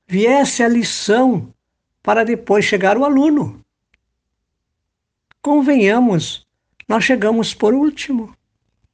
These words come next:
na criação, quando todas as condições estavam preparadas, até os vermes, a própria minhoca,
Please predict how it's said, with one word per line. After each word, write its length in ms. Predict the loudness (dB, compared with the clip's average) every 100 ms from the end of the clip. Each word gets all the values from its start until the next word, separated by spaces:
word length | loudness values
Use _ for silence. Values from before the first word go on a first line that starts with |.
| _ _ _ _ _ _ _ _ -6
na 140 | -6
criação, 720 | -2 0 -2 -4 -8 -8 -8 -14 -20 _ -20 _ _ _ _ 0
quando 240 | 2 2
todas 380 | 2 2 2 0
as 120 | -2
condições 540 | 0 0 0 0 0
estavam 380 | 0 -2 -4 -4
preparadas, 840 | -4 -4 0 0 -2 -4 -6 -10 -18 -20 -4
até 300 | -4 0 2
os 160 | 2
vermes, 800 | 0 0 2 2 2 0 -2 -10 -16 -4
a 100 | -2
própria 340 | 0 0 2
minhoca, 840 | 2 4 4 4 0 -2 -2 -2